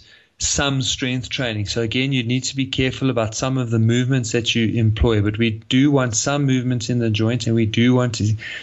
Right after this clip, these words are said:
to in the long term, really stabilize that joint, make sure that the, the knee moves, um, in a way that is far, that is less likely to, to cause flare-ups going forward.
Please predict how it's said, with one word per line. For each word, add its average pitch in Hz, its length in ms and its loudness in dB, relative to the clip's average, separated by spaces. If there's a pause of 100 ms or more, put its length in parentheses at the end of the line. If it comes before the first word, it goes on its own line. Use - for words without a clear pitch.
(140)
to 120 300 4
in 123 120 4
the 113 160 4
long 120 420 2
term, 117 380 0
really 120 340 2
stabilize 117 800 0
that 107 220 -2
joint, 113 400 0 (320)
make 110 180 -2
sure 127 300 2
that 113 240 0
the, 110 340 0
the 113 160 0
knee 117 480 4 (420)
moves, 123 680 2 (440)
um, 113 380 -2
in 117 160 0
a 110 100 2
way 113 360 2
that 107 200 0
is 104 380 -2 (180)
far, 120 380 0
that 113 480 -2
is 104 160 2
less 113 360 2
likely 110 380 -2
to, 110 240 -2
to 110 280 -6
cause 117 580 0 (340)
flare-ups 120 540 0
going 113 260 -2
forward. 151 420 2